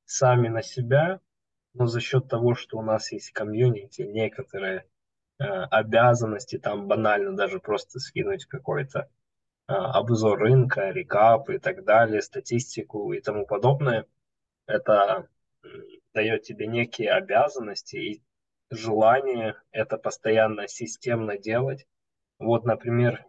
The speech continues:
лично мне было бы, э, ну, я это делал, скажем так, и без комьюнити, и с комьюнити. Всё равно с комьюнити это намного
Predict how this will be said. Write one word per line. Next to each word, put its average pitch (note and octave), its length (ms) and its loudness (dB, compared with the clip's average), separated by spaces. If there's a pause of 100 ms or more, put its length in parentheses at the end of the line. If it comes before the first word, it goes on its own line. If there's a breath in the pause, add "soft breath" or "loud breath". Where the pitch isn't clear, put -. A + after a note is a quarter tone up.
(420)
лично B2 380 0
мне C3 260 2
было C3+ 300 4
бы, A#2+ 300 -2 (600)
э, G#2 480 -10 (1000)
ну, C#3 140 4
я C3 200 6
это C3 180 2
делал, B2+ 600 4
скажем A2+ 440 -4
так, A2+ 180 2 (340)
и A#2+ 120 -4
без D3 400 0
комьюнити, F3 800 -6 (280)
и A#2+ 120 0
с B2+ 340 0
комьюнити. C#3+ 800 -2 (440)
Всё C3 160 -2
равно C3 240 4
с - 100 -6
комьюнити C3 560 2
это A2+ 200 -6
намного A#2 840 0